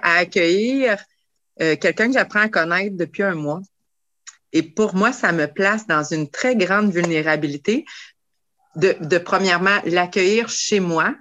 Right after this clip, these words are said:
dans mon petit nid, hein. Tu sais, c'est comme mon petit cocon à moi, c'est là que j'ai mon espace de sécurité. Et en même temps, de dire,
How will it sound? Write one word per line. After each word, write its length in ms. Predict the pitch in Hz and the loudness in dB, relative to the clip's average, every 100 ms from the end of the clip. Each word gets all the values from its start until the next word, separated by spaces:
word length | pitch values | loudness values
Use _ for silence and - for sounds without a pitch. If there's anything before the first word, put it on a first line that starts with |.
| - | -6
dans 340 | 160 170 165 | 0 4 4
mon 240 | 175 180 196 | 2 2 0
petit 260 | - - | -2 0
nid, 220 | 196 208 440 | 2 4 4
hein. 120 | 277 415 381 - | 2 0 -4 -2
Tu 80 | |
sais, 80 | 262 | -2
c'est 120 | 233 190 | 0 0
comme 220 | 226 220 | 2 2
mon 200 | 202 190 | 2 0
petit 160 | 190 | -2
cocon 340 | - 196 196 233 | 0 0 0 2
à 120 | 214 | 2
moi, 380 | 185 190 202 330 | 2 0 0 0
c'est 140 | - 196 | 0 0
là 160 | 185 | 2
que 80 | 220 | 0
j'ai 80 | 214 | -2
mon 180 | 190 185 | -2 -2
espace 380 | 175 - 214 226 | -4 0 0 0
de 80 | |
sécurité. 640 | 196 185 - 175 - 262 370 - - - | -2 -2 -2 -4 -2 -2 -2 -6 -16 -2
Et 120 | 185 | 2
en 100 | 190 | 4
même 220 | 190 175 | 2 0
temps, 280 | 175 233 277 - - - - | 2 2 2 -4 -18 -20 -4
de 160 | 175 175 | 0 0
dire, 360 | 156 208 220 | 2 4 4